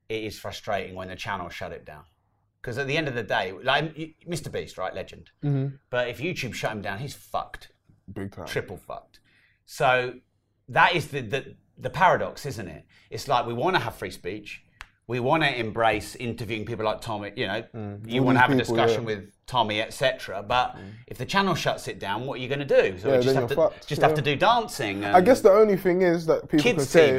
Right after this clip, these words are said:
Speaker 1: T V,
Speaker 2: you technically
Speaker 1: pranks.
Speaker 2: have got free speech, but then there's a, every action there's a reaction to. So
Speaker 1: Well, I mean,
Speaker 2: if
Speaker 1: you
Speaker 2: people
Speaker 1: shouldn't. On that debate, you should, you know, I should not be, um, able to be hateful and racist to you.
Speaker 2: No.
Speaker 1: That should be controlled, in my opinion. I, I
Speaker 2: Hundred percent,
Speaker 1: don't
Speaker 2: yeah.
Speaker 1: think I should have that free speech.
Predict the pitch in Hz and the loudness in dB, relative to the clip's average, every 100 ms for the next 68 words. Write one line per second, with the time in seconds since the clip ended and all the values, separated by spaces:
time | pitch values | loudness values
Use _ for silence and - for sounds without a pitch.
0 | 165 165 170 233 202 196 180 180 151 - | 2 2 6 8 6 6 6 4 0 -6
1 | - 185 147 127 123 - 135 123 123 123 | 4 6 6 2 0 0 -2 -2 -4 -4
2 | - 123 123 113 107 113 - - 95 104 | -2 2 2 0 -6 -12 -20 -18 -10 -8
3 | 101 104 123 123 120 117 - - - 110 | -4 -4 -4 -2 0 -2 -4 -8 -8 -8
4 | 104 104 120 - 117 107 113 110 - 110 | -6 -4 -4 -4 -10 -8 -6 -6 -6 -8
5 | 104 180 175 139 - 165 247 170 107 101 | -2 2 4 4 4 4 4 2 -2 -10
6 | - - 160 185 143 113 123 98 87 110 | -18 2 2 4 0 0 0 0 -4 -8
7 | 107 - 196 135 143 101 110 147 147 - | -6 -6 -6 -8 -10 -6 -2 0 0 -2
8 | 185 135 143 117 120 110 98 - - 104 | -4 -2 -2 -2 -4 -8 -10 -10 -6 -4
9 | 104 117 107 98 98 98 98 101 95 110 | -2 -2 -2 -8 -10 -12 -12 -8 -6 -6
10 | - 98 90 92 - 87 - - - _ | -8 -12 -10 -10 -12 -18 -20 -20 -20 _
11 | 120 113 107 131 135 - 165 120 117 113 | -10 -8 0 2 2 -2 -4 -4 -6 -8
12 | 104 113 95 87 90 87 87 - 98 87 | -8 -6 -6 -6 -8 -8 -8 -8 -12 -6
13 | 143 123 113 120 131 120 117 120 107 107 | -2 0 0 2 0 0 -4 -4 -4 -6
14 | - 113 98 104 104 98 - 90 - 80 | -6 -6 -6 -6 -6 -8 -14 -14 -16 -18
15 | 67 - | -18 -20